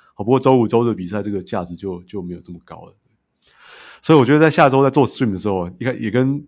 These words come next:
我觉得跟第二十二周有点像啊，就你一开始不能节省。哦，因为你想，你想，你最后周五跟周日是你没办法做任何事情的。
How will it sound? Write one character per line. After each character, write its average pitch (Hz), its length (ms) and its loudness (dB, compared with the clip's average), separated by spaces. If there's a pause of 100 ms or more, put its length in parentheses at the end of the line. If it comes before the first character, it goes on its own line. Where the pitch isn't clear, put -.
我 110 80 -14
觉 117 80 -4
得 123 60 0
跟 131 120 0
第 135 120 0
二 110 60 2
十 120 100 -4
二 110 80 0
周 104 120 0
有 101 60 0
点 87 140 -6
像 87 260 -10
啊， 87 160 -18
就 120 100 -12
你 98 200 -10
一 101 60 -14
开 117 120 -4
始 98 140 -10
不 - 160 -12
能 92 160 -6
节 90 180 -10
省。 - 240 -16 (460)
哦， 110 80 -10
因 - 20 -6
为 135 60 -2
你 123 80 -2
想， 107 120 -8
你 98 40 -12
想， 87 200 -6
你 90 100 -10
最 120 180 -4
后 120 180 0 (240)
周 127 140 -2
五 110 60 -2
跟 107 120 -2
周 113 160 0
日 110 60 -2
是 110 100 -8
你 98 60 -6 (160)
没 98 100 -12
办 113 100 -6
法 101 40 -6
做 110 140 -4
任 104 100 -4
何 92 40 -6
事 101 160 -14
情 - 200 -20
的。 107 80 -20